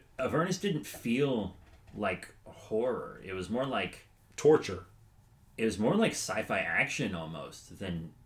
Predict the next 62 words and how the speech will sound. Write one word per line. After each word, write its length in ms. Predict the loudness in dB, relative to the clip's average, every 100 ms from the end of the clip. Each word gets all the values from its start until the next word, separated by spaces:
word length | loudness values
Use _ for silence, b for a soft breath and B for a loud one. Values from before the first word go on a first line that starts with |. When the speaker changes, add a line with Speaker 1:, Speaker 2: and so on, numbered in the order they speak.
| -20 -10
Speaker 1:
or 80 | -8
fantasy 480 | -6 -6 -6 -4 -4
action 320 | -4 -6 -10
than 160 | -10 -12 -14 -16
horror. 800 | -18 -12 -6 -2 -2 -4 -10 -14 -16 -10 -4
I 60 |
mean, 140 | 0 2
there 120 | 2
were 100 | 2
horror 260 | 2 2
elements, 440 | 2 0 -2 -4 -4
but 120 | 2
it 60 | 4
Speaker 2:
It, 40 |
Speaker 1:
wasn't 300 | 4 2 0
Speaker 2:
it, 120 | 0 2
it 160 | 2
literally 600 | 2 8 10 10 10 10
does 280 | 8 6 6
you 80 | 4
no 240 | 8 8
good 320 | 8 8 8 6
to 60 |
be 180 | 2 2
a 80 | 2
good 400 | 2 4 4 2
person 540 | 2 2 2 0 -2
in 160 | -2 -4
that 200 | -4 -2
setting. 400 | 2 4 2 0
And 120 | 0
if 120 | 2
you're 120 | 4
normally 720 | 6 8 6 8 8 6 4 -4 B B
someone 320 | B 4 6 8
who 80 |
wants 240 | 6 4 2
to 80 | 4
roleplay 440 | 4 6 6 4
a 20 |
good 220 | 4 0
character 400 | 2 4 4 2
or 100 | 0
just 240 | 4 4 2
be 140 | -2
helpful, 480 | 2 2 4 4 4
helpful, 460 | 2 0 2 0 2
it 100 | -2
becomes 320 | 0 2 2
a 40 | 0
detriment 680 | 2 0 2 0 -2 -4
to 120 | -4
you, 260 | -4 -4 -4
to 80 | 0
the 80 | 2
point 280 | 6 6 6
where 80 | 4
you 140 | 2
have 300 | 4 2 2
to 60 | 0
become 540 | -2 -2 0 0 0 -4
evil. 520 | -2 -2 -2 -6